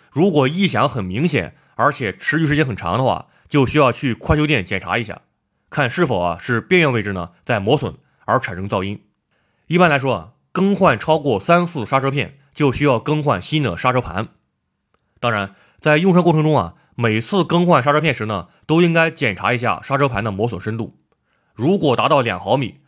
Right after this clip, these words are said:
那么就应该及时更换了。如何检测这个深度呢？用卡尺啊测量下刹车盘的边缘位置的高度即可。因为啊，刹车盘的这个边缘位置呢是没有跟刹车片儿接触的，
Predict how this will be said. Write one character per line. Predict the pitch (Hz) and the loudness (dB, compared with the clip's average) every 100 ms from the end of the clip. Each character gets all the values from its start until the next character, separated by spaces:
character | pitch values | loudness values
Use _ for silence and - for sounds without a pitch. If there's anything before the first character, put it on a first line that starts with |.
| _ | _
那 | 127 | -4
么 | 101 | -4
就 | 90 135 | -2 0
应 | 131 | 0
该 | 131 | -2
及 | 127 127 | -2 -4
时 | 123 | -2
更 | 131 | 0
换 | 135 98 | 0 -2
了。 | 73 _ _ _ _ _ _ _ _ _ _ _ _ _ | -6 _ _ _ _ _ _ _ _ _ _ _ _ _
如 | - 147 | -2 0
何 | 190 170 | 2 2
检 | 180 - 110 | 2 0 0
测 | 98 165 | 2 2
这 | 165 | 2
个 | |
深 | 123 160 | 0 0
度 | 160 | 0
呢？ | 110 87 _ _ _ _ _ _ - | -2 -6 _ _ _ _ _ _ 0
用 | 175 | 0
卡 | 139 135 | 4 4
尺 | 175 107 | 2 0
啊 | 92 | -2
测 | 92 175 | -2 0
量 | 135 127 | 2 2
下 | 110 - | -2 -4
刹 | - 160 | -2 2
车 | 165 | 2
盘 | 135 | 0
的 | 120 113 | -2 -2
边 | - 185 | 2 2
缘 | 180 | 4
位 | 190 | 2
置 | 127 | 2
的 | 98 | 0
高 | 104 180 | 2 2
度 | 165 | 2
即 | 113 | -4
可。 | - 80 - _ _ _ _ _ _ _ _ - | -12 -16 -20 _ _ _ _ _ _ _ _ -2
因 | 165 185 | 2 4
为 | 131 | 2
啊， | 85 - _ - | 0 -10 _ 0
刹 | 180 | 2
车 | 185 | 4
盘 | 139 139 | 2 0
的 | |
这 | 165 | -2
个 | 131 | -2
边 | 104 - 202 | -4 2 4
缘 | 170 135 | 4 4
位 | 127 | 2
置 | 107 | 0
呢 | 90 87 | -6 -6
是 | - 135 | -4 -2
没 | 113 | 2
有 | 160 | 0
跟 | 117 147 | 2 0
刹 | 151 | 0
车 | 147 | 0
片 | 143 | 0
儿 | 110 - _ | -2 -4 _
接 | - 139 | -2 -2
触 | 143 | -2
的， | 110 | -8